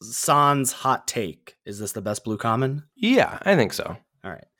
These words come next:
Speaker 1: We chatted about Dramatic Accusation, the blue aura a little bit.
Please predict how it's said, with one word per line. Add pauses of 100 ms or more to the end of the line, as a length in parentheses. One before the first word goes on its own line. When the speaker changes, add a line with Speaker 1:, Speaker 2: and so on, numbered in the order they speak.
(180)
Speaker 1:
We
chatted
about
Dramatic
Accusation,
the
blue
aura
a
little
bit.